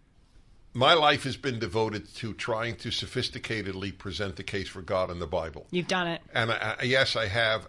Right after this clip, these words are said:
Speaker 1: Uh, uh, uh, that's right. And, and everybody should be doing that.
Speaker 2: I don't even care that I'm flattering you right now. You have done it better than anyone I've ever seen.
Speaker 1: Right.
Speaker 2: And
Speaker 1: Well,
Speaker 2: it's not, what you
Speaker 1: right.
Speaker 2: do so well is you don't proselytize.
Speaker 1: Yeah.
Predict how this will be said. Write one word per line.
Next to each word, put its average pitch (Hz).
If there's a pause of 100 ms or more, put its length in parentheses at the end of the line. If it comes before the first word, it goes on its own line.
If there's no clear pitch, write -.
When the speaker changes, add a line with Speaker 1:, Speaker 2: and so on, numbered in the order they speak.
Speaker 1:
Uh, - (260)
uh, 107 (180)
uh, - (460)
that's 113
right. 92 (120)
And, 110
and 123
everybody 120
should 110
be 104
doing 80
that. - (300)
Speaker 2:
I 214
don't 247
even 226
care 190
that 180
I'm 175
flattering 170
you 180
right 185
now. 202
You 180
have 175 (220)
done 160
it 156
better 156
than 156
anyone 151
I've 139
ever 139
seen. 143 (1200)
Speaker 1:
Right. 117
Speaker 2:
And 208
Speaker 1:
Well, 127
Speaker 2:
it's 123
not, 226
what 208
you -
Speaker 1:
right. 214
Speaker 2:
do 247
so 214
well 214
is 165
you 185
don't 180
proselytize. 151 (480)
Speaker 1:
Yeah. 175